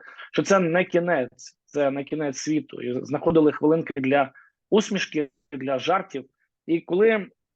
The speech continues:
люди знаходять такі, е, хвилини, такі моменти, вони тоді знаходять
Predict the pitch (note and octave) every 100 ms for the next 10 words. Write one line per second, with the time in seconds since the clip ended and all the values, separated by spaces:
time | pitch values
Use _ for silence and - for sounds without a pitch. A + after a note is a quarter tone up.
0 | _ _ _ _ _ D#3 F#3 F3+ E3+ -
1 | F#3 E3 D#3 D3+ E3 E3 D3 - D3 -
2 | E3 G3 A3 F3+ D#3 - D#3 D#3+ F#3 G3+
3 | D3 D3+ D3+ D3+ D3+ D#3 C#3+ - D#3+ D3
4 | C3